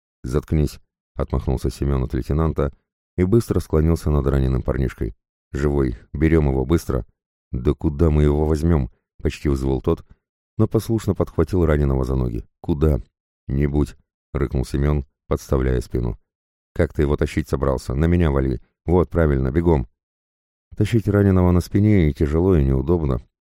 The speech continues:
Хвала всем богам, что бежать оставалось всего ничего. Два переулка, минуту посидеть в кустах, пропуская мимо очередную группу наемников. И вот они на месте.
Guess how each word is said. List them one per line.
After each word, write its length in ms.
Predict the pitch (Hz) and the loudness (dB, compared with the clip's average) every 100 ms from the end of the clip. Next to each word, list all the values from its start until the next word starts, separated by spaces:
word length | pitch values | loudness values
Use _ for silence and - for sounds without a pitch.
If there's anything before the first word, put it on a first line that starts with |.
| _ | _
Хвала 360 | - 95 123 | -4 -2 0
всем 260 | 117 107 104 | -2 -2 -2
богам, 380 | 101 107 107 - _ _ - | 0 0 0 -2 _ _ -16
что 200 | - 82 | -4 0
бежать 320 | 76 90 104 | 2 2 -2
оставалось 460 | 80 - 82 78 - | -4 0 2 0 -2
всего 280 | - 76 | -6 -2
ничего. 460 | 73 67 - 65 52 _ _ _ _ - | 0 0 -2 -4 -6 _ _ _ _ -6
Два 220 | 69 71 | 0 0
переулка, 600 | - 71 98 85 65 53 - _ | 2 0 0 0 -2 -4 -8 _
минуту 480 | 64 71 73 67 62 | -2 0 0 0 -4
посидеть 460 | - 67 67 67 - | -4 -6 -2 -4 -4
в 40 | |
кустах, 500 | 78 - - 90 - | -10 -4 -2 -2 -2
пропуская 540 | 69 - - - 67 | -6 -6 -8 -2 0
мимо 280 | 67 67 65 | 0 0 -2
очередную 500 | 65 65 67 67 67 | -4 -4 -2 0 0
группу 240 | 65 69 67 | 0 -4 -2
наемников. 580 | 67 65 67 - 65 - _ _ _ _ _ - | 0 0 -2 -2 -6 -6 _ _ _ _ _ 0
И 80 | |
вот 180 | 104 117 | 2 4
они 180 | 101 98 | 4 4
на 100 | 87 | 4
месте. 360 | 69 64 - | 2 -2 -8